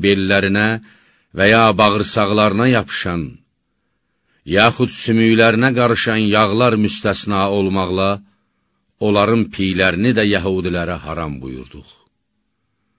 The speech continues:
Həddi aşdıqlarına görə onları belə cəzalandırdıq. Şübhəsiz ki, biz sözündə doğru olanlarıq.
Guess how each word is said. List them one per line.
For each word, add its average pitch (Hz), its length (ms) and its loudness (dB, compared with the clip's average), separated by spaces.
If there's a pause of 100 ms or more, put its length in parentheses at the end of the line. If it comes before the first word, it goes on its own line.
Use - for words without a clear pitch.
(920)
Həddi 98 400 -2
aşdıqlarına 95 800 -2
görə 90 340 0 (1000)
onları 87 380 -2
belə 80 360 -4
cəzalandırdıq. 64 920 -12 (1500)
Şübhəsiz 85 640 -6
ki, 82 200 -8 (1500)
biz 92 200 -2
sözündə 80 640 -4
doğru 78 400 -6
olanlarıq. 76 680 -8